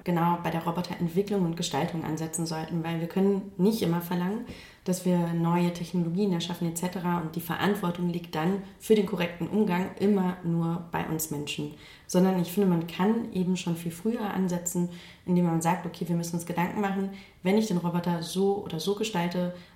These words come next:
was bedeutet das eigentlich für die Interaktion? Das heißt also, wenn ich einen Roboter zum Beispiel humanoid gestalte, und aber nur einen Meter groß mache und ihm dann sehr große Augen gebe,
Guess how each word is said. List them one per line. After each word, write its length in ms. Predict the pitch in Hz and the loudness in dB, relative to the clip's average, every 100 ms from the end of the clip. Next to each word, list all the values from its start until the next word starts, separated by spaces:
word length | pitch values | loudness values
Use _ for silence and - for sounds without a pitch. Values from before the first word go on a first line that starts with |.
| - | 0
was 200 | 180 - | 2 2
bedeutet 460 | 175 170 185 - - | -2 0 0 -2 -6
das 140 | - | -8
eigentlich 320 | 156 156 156 | -8 -8 -8
für 100 | - | -10
die 120 | - | -10
Interaktion? 840 | 139 139 147 143 - - 147 147 156 - - - - | -10 -8 -10 -12 -12 -12 -10 -12 -14 -18 -20 -20 -6
Das 180 | 175 170 | -2 2
heißt 240 | 180 190 | 2 2
also, 240 | 175 175 170 | 0 0 2
wenn 120 | 175 | 0
ich 140 | 202 | 0
einen 160 | - 170 165 | 0 -2 0
Roboter 500 | 175 180 180 180 175 | 0 0 0 0 -2
zum 200 | - 160 | -4 -2
Beispiel 680 | 156 175 - 175 165 165 165 - - - 170 | -2 -2 -2 -2 0 0 -2 -10 -20 -12 0
humanoid 480 | 202 175 175 254 - | 2 2 2 -2 -4
gestalte, 560 | 214 - 180 180 185 180 - - - _ - | -2 2 2 2 -4 -6 -12 -20 -20 _ 2
und 280 | 175 170 - | 2 2 -2
aber 140 | 160 | -2
nur 140 | 160 | -2
einen 240 | - 160 170 | -2 0 2
Meter 260 | 214 214 | 2 2
groß 300 | 208 180 180 | 0 -2 0
mache 380 | 165 165 165 170 165 - - - - | 0 -2 -2 -4 -6 -14 -20 -20 -14
und 400 | - 170 170 165 | -2 2 2 0
ihm 140 | 160 160 | -2 -4
dann 220 | 151 156 | -4 -2
sehr 180 | 165 165 | 0 0
große 360 | 165 180 185 - | 2 2 4 6
Augen 260 | 220 220 | 6 6
gebe, 500 | 196 190 180 180 180 | 4 2 2 2 0